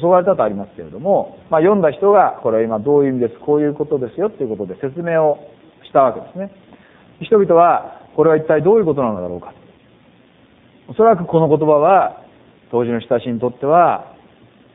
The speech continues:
大変意味のある言葉ですね。「ああ、ここに約束されておりますメシアはいつ来るんだろうか」。彼らも、あの、イザヤと同じ、イザヤの時代の人たちと同じように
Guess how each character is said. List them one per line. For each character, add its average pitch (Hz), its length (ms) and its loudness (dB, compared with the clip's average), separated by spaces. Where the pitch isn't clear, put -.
大 143 140 -2
変 202 200 -2
意 254 60 2
味 277 140 0
の 180 120 2
あ 139 60 2
る 120 80 -2
言 101 100 -8
葉 - 80 -16
で 78 60 -20
す 175 60 -16
ね。 254 180 -6
「あ 165 200 2
あ、 143 60 -2
こ 143 100 -4
こ 156 100 0
に 156 60 0
約 151 240 2
束 139 140 -4
さ 165 140 4
れ 160 80 2
て 160 180 2
お 160 100 4
り 170 80 0
ま 170 140 2
す 165 60 -10
メ 170 120 2
シ 170 180 -2
ア 147 80 4
は 143 440 0
い 220 120 -6
つ 311 140 -2
来 240 140 -2
る 208 80 0
ん 160 40 -4
だ 131 100 0
ろ 110 100 0
う 92 40 -4
か」。 80 100 -16
彼 131 180 2
ら 127 100 2
も、 143 340 0
あ 123 80 -4
の、 123 100 -2
イ 123 60 -4
ザ 131 140 0
ヤ 127 60 0
と 127 160 -2
同 156 160 0
じ、 170 280 -4
イ 151 80 -10
ザ 156 100 0
ヤ 147 80 2
の 139 100 -4
時 135 80 -8
代 147 120 0
の 151 40 -4
人 151 120 -6
た 160 40 -8
ち - 60 -16
と 185 100 -4
同 220 160 -2
じ 240 60 -10
よ 285 140 -4
う - 20 -2
に 123 200 -6